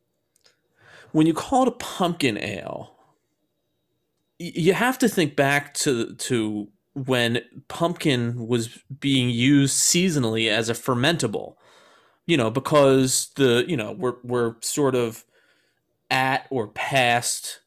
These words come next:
the barley harvest time. And so there's, there's some barley hanging around, but we're also gonna use pumpkin to, to add sweetness, alcohol, uh, body, et cetera, et cetera. And so Vault, I'm guessing, probably uses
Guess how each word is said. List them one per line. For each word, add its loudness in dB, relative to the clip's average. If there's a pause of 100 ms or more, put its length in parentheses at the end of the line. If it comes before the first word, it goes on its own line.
(300)
the -4
barley 2
harvest -2
time. -4
And -8
so -2
there's, -2
there's -2
some 0
barley 4
hanging -2
around, -4 (520)
but 2
we're 2
also 2
gonna -6
use -6
pumpkin -4
to, -6
to -6
add -2 (1160)
sweetness, 0
alcohol, -2 (180)
uh, -4
body, 0
et -6
cetera, -2
et -6
cetera. 0
And -4
so 0
Vault, 4
I'm -2
guessing, 0
probably -2
uses -6